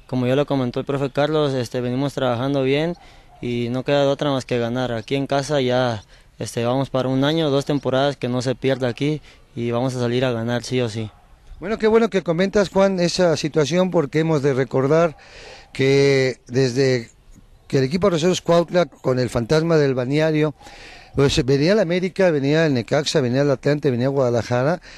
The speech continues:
Speaker 2: y aquí no se llevaban el triunfo. ¿Veremos eso posiblemente en esta temporada? Yo se les digo que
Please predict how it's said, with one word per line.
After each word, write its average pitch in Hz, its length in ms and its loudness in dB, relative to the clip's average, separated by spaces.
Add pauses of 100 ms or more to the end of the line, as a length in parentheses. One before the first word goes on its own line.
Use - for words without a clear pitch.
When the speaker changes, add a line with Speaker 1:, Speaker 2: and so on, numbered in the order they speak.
(160)
Speaker 2:
y 120 100 -2
aquí 196 420 0 (220)
no 127 140 2
se 120 160 0
llevaban 117 340 0
el 104 140 -4
triunfo. 151 440 0 (680)
¿Veremos 180 520 2
eso 185 640 2 (120)
posiblemente 170 720 2
en 147 100 0
esta 160 240 0
temporada? 147 720 0 (420)
Yo 143 180 2
se 165 120 -2
les 123 260 -2
digo 151 300 0
que 123 340 -2